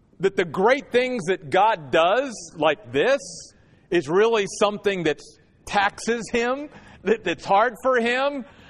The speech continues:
that's like He gets done doing that and He's gotta go over and take a little bit of a break, you know? "Wait a minute. I gotta take a, I hope the universe will keep on going 'cause I gotta take a break. That was hard." No.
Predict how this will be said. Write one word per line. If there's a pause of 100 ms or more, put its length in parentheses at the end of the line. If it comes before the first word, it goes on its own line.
that's
like
He
gets
done
doing
that
and
He's
gotta
go
over
and
take
a
little
bit
of
a
break, (120)
you
know? (560)
"Wait
a
minute. (420)
I
gotta
take
a, (200)
I
hope
the
universe
will
keep
on
going
'cause
I
gotta
take
a
break.
That
was
hard." (1800)
No.